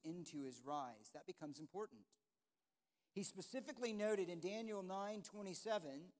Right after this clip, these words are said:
that this week period that is determined is marked by a change in which all of these atrocities will come about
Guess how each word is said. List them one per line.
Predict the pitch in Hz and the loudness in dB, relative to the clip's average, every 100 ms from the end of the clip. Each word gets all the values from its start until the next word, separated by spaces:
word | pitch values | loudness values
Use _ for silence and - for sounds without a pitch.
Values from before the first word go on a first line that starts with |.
| _ _ _ _ _ _ _ | _ _ _ _ _ _ _
that | 180 185 175 | 4 4 6
this | 208 180 | 2 2
week | 170 247 285 - 190 - | 2 4 4 -2 -12 -4
period | 254 254 180 175 | 2 6 6 4
that | 185 185 | 2 2
is | 190 | 2
determined | 180 165 214 240 202 151 156 156 _ _ _ _ _ _ _ _ _ _ | 0 -6 0 2 2 2 0 -6 _ _ _ _ _ _ _ _ _ _
is | 190 196 151 208 | 8 8 6 -2
marked | 175 196 247 285 - 196 | 2 6 8 6 0 0
by | 190 196 196 196 202 - - | 6 8 8 6 0 -8 -6
a | - - - | -6 -6 -4
change | 277 247 180 185 170 | 0 2 0 -2 -2
in | 175 | 0
which | 175 | 0
all | 202 208 254 | 4 6 8
of | 240 | 4
these | 220 180 | 2 -2
atrocities | 185 220 220 - 220 175 | -4 2 2 2 -4 -2
will | 196 | -2
come | 190 202 185 | 0 -2 0
about | 180 202 170 165 | 2 4 6 2